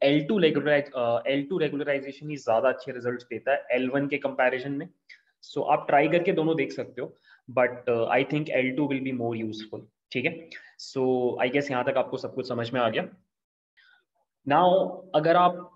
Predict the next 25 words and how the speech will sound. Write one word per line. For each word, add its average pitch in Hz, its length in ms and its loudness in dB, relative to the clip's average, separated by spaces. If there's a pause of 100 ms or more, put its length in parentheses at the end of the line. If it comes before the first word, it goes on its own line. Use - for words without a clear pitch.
(140)
थोड़ा 170 140 4
और 160 320 6
deep 165 380 0
level 151 240 4
पे 165 160 0
regularization 139 800 0
समझना 120 440 -2
चाहते 120 400 -2
हो, 117 300 -4
तो 151 60 -2
मैं 139 160 0
आपको 147 260 0
एक 147 180 -2
resource 139 840 -6 (120)
point 120 260 0
out 131 220 2
कर 120 140 4
रहा 117 100 -4
हूँ। - 160 -12 (500)
मेरे 160 160 2
चैनल 165 500 2
पे 185 100 2
एक 170 320 -4
playlist 143 480 0
है, 117 300 -8